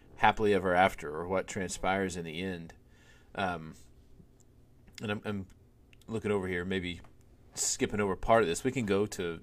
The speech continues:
to elements of, of a good story and then come back to talking about the before and after. I think it's a pretty good, you know, transition.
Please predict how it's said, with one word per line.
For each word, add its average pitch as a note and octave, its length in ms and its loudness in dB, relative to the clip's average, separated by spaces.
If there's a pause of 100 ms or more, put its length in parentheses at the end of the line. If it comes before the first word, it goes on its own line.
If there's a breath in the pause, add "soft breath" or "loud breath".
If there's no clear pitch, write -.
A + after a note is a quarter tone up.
(120)
to - 140 -8
elements F2+ 460 -2
of, E2+ 220 -4
of F2 180 -8
a F2 40 -8
good E2+ 180 -6
story F#2+ 320 -2
and D#2+ 80 -8
then F2 100 -8
come E2 180 -10
back F2+ 160 -2
to - 80 -18
talking F2 260 -4
about D2+ 300 -6 (560 soft breath)
the - 60 -12
before F2+ 320 -2
and E2 80 0
after. F2 220 -2
I D#2 60 -8
think F#2 200 -10
it's - 100 -10
a E2 40 -10
pretty F2 200 -8
good, D#2+ 240 -6 (120)
you F2+ 80 -12
know, D#2 140 -10
transition. - 760 -4